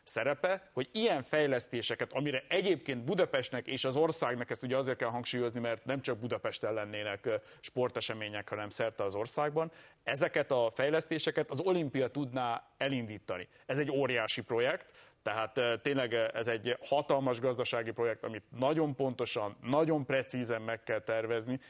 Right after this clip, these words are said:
és valami hihetetlen fegyelmezettséggel és szigorúsággal kell kivitelezni. Tehát ezt senki ne úgy gondolja, hogy ez egy, ez egy, és erre nyilván Atén a legjobb példa,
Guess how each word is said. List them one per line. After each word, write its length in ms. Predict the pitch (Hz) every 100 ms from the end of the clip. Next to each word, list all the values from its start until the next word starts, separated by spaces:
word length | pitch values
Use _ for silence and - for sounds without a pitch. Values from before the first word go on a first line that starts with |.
| -
és 140 | 120
valami 260 | 127 123 120 -
hihetetlen 640 | 175 165 131 117 113 107
fegyelmezettséggel 1080 | - 117 113 104 104 110 107 - 107 101 107
és 100 | 101
szigorúsággal 880 | - 123 110 104 - 101 104 104 95
kell 220 | 120 101
kivitelezni. 720 | - 110 104 104 104 101 127 - -
Tehát 160 | 120 131
ezt 100 | 123
senki 260 | 165 160
ne 100 | 143
úgy 180 | 135 131
gondolja, 480 | 123 143 135 120 117
hogy 160 | 110 113
ez 140 | 107
egy, 380 | 113 104 113 107 - - -
ez 160 | 120 110
egy, 140 | 110
és 120 | 120
erre 240 | 151 139 139
nyilván 260 | 143 131
Atén 280 | 131 127 120
a 40 | 113
legjobb 300 | 107 110 117
példa, 440 | 110 104 110 131